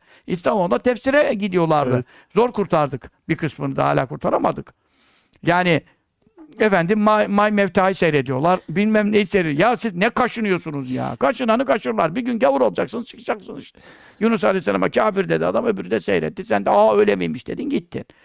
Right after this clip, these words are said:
Speaker 2: Gitti
Speaker 1: Yani
Speaker 2: arada.
Speaker 1: kaşınmayın da kardeşim. Kurttan kuzudan hikaye anlatacak zamanda değil.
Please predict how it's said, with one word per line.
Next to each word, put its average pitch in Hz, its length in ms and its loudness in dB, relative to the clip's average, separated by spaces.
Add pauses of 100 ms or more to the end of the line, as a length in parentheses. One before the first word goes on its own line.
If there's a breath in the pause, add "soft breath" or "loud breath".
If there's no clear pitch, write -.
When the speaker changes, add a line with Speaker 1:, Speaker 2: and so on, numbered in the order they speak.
(100)
Speaker 2:
Gitti 135 220 -4
Speaker 1:
Yani 254 120 2
Speaker 2:
arada. 202 200 -2 (160)
Speaker 1:
kaşınmayın 339 640 2
da 302 100 2
kardeşim. 311 480 -2 (280 loud breath)
Kurttan 277 360 0
kuzudan 269 380 0
hikaye 262 380 4
anlatacak 262 480 0
zamanda 294 420 -4
değil. 381 180 4